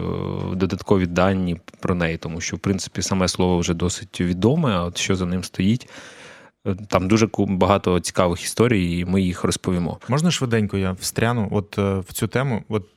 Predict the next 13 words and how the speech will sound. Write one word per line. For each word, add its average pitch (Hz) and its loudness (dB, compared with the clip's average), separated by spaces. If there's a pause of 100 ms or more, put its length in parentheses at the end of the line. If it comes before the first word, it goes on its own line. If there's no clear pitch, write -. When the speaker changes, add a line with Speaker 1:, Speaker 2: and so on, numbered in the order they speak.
(360)
Speaker 2:
е, 101 -2 (300)
освітня, 113 0 (220)
м, 123 -6 (100)
функція. 127 -6 (120)
Speaker 1:
Educational. 92 0
Speaker 2:
Educational. 98 -4
Я 113 0
би 120 0
до 107 2
неї 117 0
ще - -4
додав, 110 -2 (340)
е, 98 -2